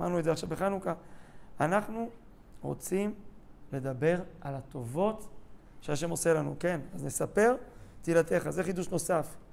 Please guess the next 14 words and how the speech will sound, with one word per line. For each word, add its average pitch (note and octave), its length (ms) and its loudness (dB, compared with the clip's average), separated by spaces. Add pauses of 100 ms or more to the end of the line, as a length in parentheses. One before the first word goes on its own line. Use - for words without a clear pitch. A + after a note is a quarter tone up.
(200)
קרה F3 180 6
לך F#3 120 0
משהו F3 280 -2
טוב? B3+ 360 2 (720)
ספר F#3 280 2
לחבריך, E3 440 4
כמו F#3 140 2
במסעדות, E3+ 640 4
נהנית, F3 340 0
ספר F3 280 -2
לחבריך? F3 500 -2 (1080)
צריך - 200 0
לדעת E3+ 440 4 (560)
לספר. D3+ 480 0